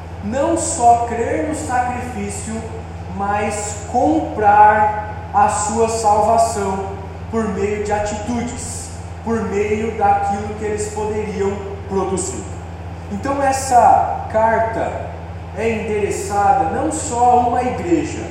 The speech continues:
mas a um grupo de cidades que, ah, podem ser conhecidas como Antioquia da Psídia,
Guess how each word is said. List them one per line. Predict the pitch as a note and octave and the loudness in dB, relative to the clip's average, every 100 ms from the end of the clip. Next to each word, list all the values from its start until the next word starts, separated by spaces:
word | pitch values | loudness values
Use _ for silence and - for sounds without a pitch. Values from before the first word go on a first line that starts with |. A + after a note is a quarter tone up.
| - - - - - | -10 -12 -12 -12 -6
mas | G3 G3+ G#3 | -2 0 0
a | G#3+ | 0
um | A3 G#3+ - | 0 -2 -4
grupo | A#3 D4+ E4 E4 D#4 G#3+ | 2 2 2 2 0 0
de | A#3+ C4 | -2 -6
cidades | - - B3 - D#3+ D#3 G3 G3+ C#4 - - - - - - - | -6 -6 -8 2 8 8 6 2 -2 -4 -6 -10 -10 -12 -12 -8
que, | A3 G#3+ G3+ E3+ - - | -6 -4 -4 -4 -6 -6
ah, | - - B3+ - - - F#3+ | 4 6 6 4 0 -4 -2
podem | G#3 G#3 | -2 -2
ser | G#3 G#3+ G3+ | -2 -2 -2
conhecidas | G#3 G3+ F#3+ - - G3 - | -2 -2 -4 -6 -4 -4 -4
como | G#3 G3 F#3+ F#3+ - - - F3+ | -2 -2 -2 -4 -6 -10 -10 -4
Antioquia | G3 F#3 G#3 F#3+ - A#3 C4+ - | -4 -4 -4 -4 -4 -4 -2 0
da | A#3 | 2
Psídia, | G3 - - F#3 F#3 E3 G#3+ A3+ - | 0 -2 -6 -6 -6 -4 -4 -4 -6